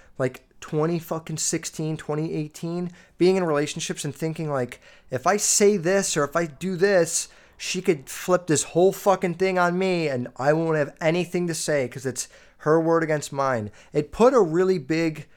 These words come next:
like, perspective on, like, you gotta fucking watch what you do and say and how you do and say things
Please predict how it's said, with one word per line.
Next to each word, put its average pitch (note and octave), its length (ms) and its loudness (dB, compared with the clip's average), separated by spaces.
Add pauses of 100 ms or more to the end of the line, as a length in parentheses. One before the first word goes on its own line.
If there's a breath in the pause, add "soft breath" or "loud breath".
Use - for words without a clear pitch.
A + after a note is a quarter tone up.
(380 soft breath)
like, C3+ 180 -8
perspective C#3+ 720 -4
on, B2+ 180 -4
like, A2+ 380 -6 (380 soft breath)
you C#3 120 -6
gotta C#4+ 180 -2
fucking F3 420 -6
watch C#3 320 -4
what E3 80 -10
you C3+ 100 -6
do B2+ 400 -4
and C#3 300 -6
say A#2+ 520 -2 (320 soft breath)
and B2+ 140 -4
how E3 480 4
you F3 180 -2
do C#3 300 0
and C3 120 -2
say A#2 280 -4
things G#2+ 460 -8